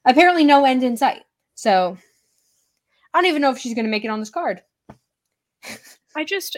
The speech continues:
Speaker 2: and I wanna say, because you kind of brought up, um, like, the women's title pictures.
Speaker 1: Mm-hmm.
Speaker 2: For, like, a long period of time, the only stories that, like, really made any sense in the women's division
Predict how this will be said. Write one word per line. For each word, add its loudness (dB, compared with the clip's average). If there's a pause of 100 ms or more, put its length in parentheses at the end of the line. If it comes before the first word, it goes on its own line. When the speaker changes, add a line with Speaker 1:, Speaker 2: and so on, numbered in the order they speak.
Speaker 2:
and -6
I -8
wanna -10
say, -12
because -20
you -18 (600)
kind -10
of -18 (120)
brought -12
up, -16 (180)
um, -20 (520)
like, -18
the -20
women's -18
title -14 (200)
pictures. -14 (500)
Speaker 1:
Mm-hmm. -6
Speaker 2:
For, -2
like, 0 (300)
a 2
long 0
period 0
of -4
time, -8 (240)
the -8
only -8
stories -8 (180)
that, -6 (100)
like, -10 (880)
really -2
made -2
any -4
sense -12
in -6
the -2
women's -4
division -8